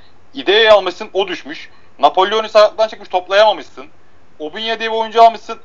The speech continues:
Anca son iki haftada verimli olmaya başladı yerini değiştirince. Hani tek tek baktığında böyle Halil dışında, ki onun da hocayla olduğunu zaten düşünmüyorum. Hani kendi bireysel çalışma, kendi yet-, e, kendi çalışkanlığıyla, enerjisiyle alakalı. Onun dışında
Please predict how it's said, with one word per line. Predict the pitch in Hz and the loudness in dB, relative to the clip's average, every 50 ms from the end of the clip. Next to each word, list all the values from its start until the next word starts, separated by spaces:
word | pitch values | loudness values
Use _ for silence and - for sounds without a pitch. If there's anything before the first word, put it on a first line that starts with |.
| - - | -4 -2
Anca | 202 208 208 220 208 | -2 -2 -2 -4 -8
son | - 220 208 | -8 -8 -8
iki | 208 202 - 214 | -8 -2 0 0
haftada | 208 208 - 208 208 214 214 214 - - | 0 0 -4 -6 -2 -2 -2 -2 -4 -6
verimli | 175 175 170 165 170 165 | -4 -4 -4 -4 -4 -4
olmaya | 165 160 165 170 165 165 | -4 -2 -2 0 0 0
başladı | 160 - 170 151 156 | 0 -2 -4 -8 -6
yerini | 160 156 156 156 160 | -6 -6 -6 -6 -8
değiştirince. | 156 156 151 - - 160 151 156 139 123 143 - - - - - - - | -8 -8 -8 -10 -10 -12 -12 -8 -4 -4 -4 -4 -4 -8 -16 -20 -4 0
Hani | - 160 - - | 2 2 2 2
tek | 214 226 262 - | 0 -2 0 0
tek | 233 226 226 | -2 0 2
baktığında | 226 214 - - - 214 214 220 233 226 | 2 2 2 0 -4 -8 -4 -2 -2 -2
böyle | 208 175 175 214 254 - - - - - - - - - - - | -2 -2 -4 -4 -6 -8 -12 -20 -20 -20 -20 -20 -20 -20 -20 -4
Halil | - - 165 196 240 254 247 | 0 2 2 2 0 -4 -8
dışında, | 240 220 - 202 196 190 214 240 226 - | -8 -10 -12 -12 -6 -2 -2 -2 -2 -4
ki | - - 226 208 | -8 -12 -10 -6
onun | 202 196 196 214 220 | -6 -6 -4 -2 0
da | 202 | 0
hocayla | 202 196 208 202 208 | 0 0 0 -2 -2
olduğunu | 202 190 190 196 190 | -2 -4 -4 -8 -8
zaten | 196 202 202 190 165 | -6 -6 -6 -6 -8
düşünmüyorum. | 135 123 - 123 123 120 131 156 - - | -10 -14 -20 -16 -14 -12 -12 -12 -12 -10
Hani | - 135 139 147 - - - - - | -10 -10 -10 -10 -14 -18 -20 -20 -6
kendi | - 151 151 156 147 160 147 | -2 -2 0 0 -2 -4 -4
bireysel | 151 147 147 139 - 156 143 | -2 -2 -2 -2 -2 -2 -2
çalışma, | - 147 143 131 - - - | -2 -4 -6 -6 -8 -10 -4
kendi | - 143 143 143 143 | -2 -2 -2 -2 -4
yet-, | 139 143 - - 143 147 139 143 143 | -6 -8 -8 -10 -10 -8 -8 -8 -10
e, | - - - - - - - - - | -12 -14 -18 -20 -20 -20 -20 -20 -6
kendi | - 151 151 160 160 175 170 175 175 170 - - - - - - - | -2 0 0 0 2 0 0 0 0 -4 -6 -12 -20 -20 -20 -20 -10
çalışkanlığıyla, | - 156 151 156 156 - - 165 156 160 165 165 165 151 135 131 | -6 -6 -4 -4 -2 2 2 2 2 2 -2 -4 0 0 0 0
enerjisiyle | 147 143 147 147 139 131 - - 151 147 | 0 0 -2 -2 -2 -6 -12 -8 -2 0
alakalı. | 139 117 113 110 - 110 135 185 202 - - - - - - - | 0 0 0 -2 -6 -8 -12 -12 -14 -16 -20 -20 -20 -20 -16 -8
Onun | 151 165 190 214 233 226 | -6 -6 -6 -6 -8 -8
dışında | 220 - 220 208 208 220 233 247 247 247 | -8 -8 -8 -4 0 2 4 4 2 0